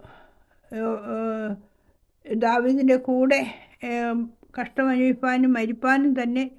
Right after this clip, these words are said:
ആ ഇത്തായി അന്ന് ഒരുക്കമുള്ളവനായിരുന്നു.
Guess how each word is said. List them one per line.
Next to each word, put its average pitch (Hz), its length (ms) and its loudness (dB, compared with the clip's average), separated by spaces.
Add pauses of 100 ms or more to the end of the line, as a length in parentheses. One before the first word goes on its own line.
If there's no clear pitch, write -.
ആ 233 200 -2
ഇത്തായി 240 500 -2
അന്ന് 240 260 0
ഒരുക്കമുള്ളവനായിരുന്നു. 226 1200 -2